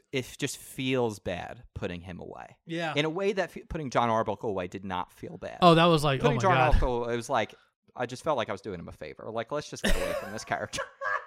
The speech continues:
Speaker 1: Like, we're just, before we do him more harm.
Speaker 2: Oh, well, sorry, Bernard.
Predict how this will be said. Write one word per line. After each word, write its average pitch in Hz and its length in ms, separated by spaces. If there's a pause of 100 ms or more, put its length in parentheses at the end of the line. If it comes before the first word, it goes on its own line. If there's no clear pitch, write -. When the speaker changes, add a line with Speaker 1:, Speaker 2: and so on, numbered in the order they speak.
(1300)
Speaker 1:
Like, 453 140
we're 190 160
just, 175 220 (200)
before 214 300
we 185 80
do - 180
him 139 140
more 107 180
harm. 92 260 (200)
Speaker 2:
Oh, 180 220 (140)
well, 226 380 (340)
sorry, 262 300
Bernard. 254 600